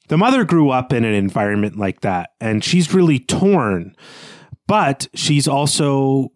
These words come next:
doesn't have that kind of sense of, uh, maybe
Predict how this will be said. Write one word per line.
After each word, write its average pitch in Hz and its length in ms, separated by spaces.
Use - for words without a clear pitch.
doesn't 143 300
have 131 500
that 123 320
kind 123 220
of - 240
sense 131 380
of, 110 600
uh, 113 240
maybe 117 400